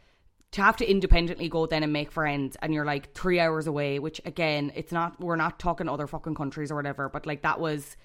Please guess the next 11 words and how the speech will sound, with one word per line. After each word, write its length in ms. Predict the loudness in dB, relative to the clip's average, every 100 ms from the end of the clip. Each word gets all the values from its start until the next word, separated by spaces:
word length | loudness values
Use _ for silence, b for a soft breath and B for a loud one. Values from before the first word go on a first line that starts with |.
| b b
it 80 | 0
was 100 | 0
still 220 | 2 2
kinda 220 | 4 0
difficult 380 | 2 -2 -2 -6
for 160 | -2 0
me. 520 | 2 2 2 0 -2 b b b b -2
And 140 | 4
I'd 200 | 6 6
also 280 | 4 2 -2
skipped 680 | -6 -2 -2 -2 -8 -16